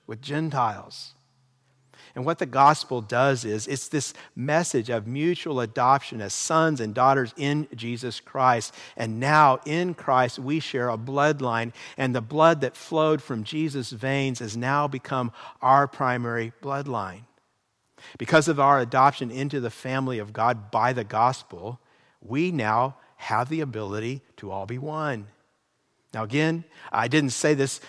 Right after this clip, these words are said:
makes us all the same. That's not the goal. It's, it's about oneness, not about sameness. And we will still have differences, glorious differences created by God.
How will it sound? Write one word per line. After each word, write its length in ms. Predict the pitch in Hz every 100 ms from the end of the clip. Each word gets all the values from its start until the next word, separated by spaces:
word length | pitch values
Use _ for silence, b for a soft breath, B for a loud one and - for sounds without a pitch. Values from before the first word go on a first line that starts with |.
| -
makes 260 | 131 139 143
us 140 | -
all 380 | 131 127 127 151
the 120 | 135
same. 400 | - 113 120 120
That's 300 | 117 139 -
not 220 | 131 127
the 100 | 143
goal. 260 | 117 107 117
It's, 180 | 120 -
it's 220 | 143 131
about 360 | 135 120 127 -
oneness, 600 | 120 131 156 151 104 -
not 180 | 123 135
about 380 | 123 120 117 -
sameness. 600 | - 147 151 143 110 - B B
And 140 | 117
we 140 | 135 165
will 160 | 143
still 400 | 123 - 175 165
have 400 | 139 151 139 131 B B 110
differences, 720 | 139 139 135 117 - 104 95 B B
glorious 580 | 139 175 185 170 139 117
differences 560 | 135 120 - 110 113 -
created 440 | - 139 135 117
by 180 | 107 92
God. 340 | 92 80 -